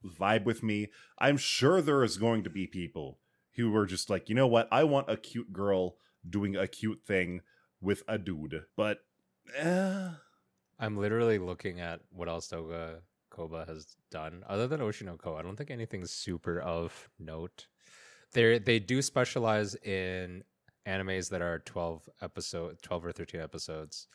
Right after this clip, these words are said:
Speaker 1: Yeah,
Speaker 2: Um,
Speaker 1: 'cause they d-, also did things like, uh, uh, New Game, I believe they did, and a few others. Like, they've got some decent anime.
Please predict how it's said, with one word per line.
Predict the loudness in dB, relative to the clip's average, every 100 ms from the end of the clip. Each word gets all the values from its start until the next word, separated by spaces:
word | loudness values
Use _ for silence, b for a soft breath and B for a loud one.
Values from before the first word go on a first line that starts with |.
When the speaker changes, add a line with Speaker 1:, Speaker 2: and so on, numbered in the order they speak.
| b b b b b b
Speaker 1:
Yeah, | 2 4 2 -6
Speaker 2:
Um, | -4 -2 -2 0
Speaker 1:
'cause | 2
they | 4 4
d-, | 4
also | 4 4 4
did | 2 0
things | -2 2
like, | 2 4
uh, | 4 4 2
uh, | 2 0
New | 0 0 -2
Game, | 2 2 2 0 -4
I | -6
believe | -4 -6 -4 -6 -4
they | -6
did, | -4 -6 -6 -8 -14 _ _ _ _
and | -2 -2
a |
few | -2 2
others. | 4 4 2
Like, | 2
they've | 4 4
got | 6 4 4 0
some | 2 2 0 -4 _ _ _ _ -4
decent | 0 2 2 4
anime. | 2 4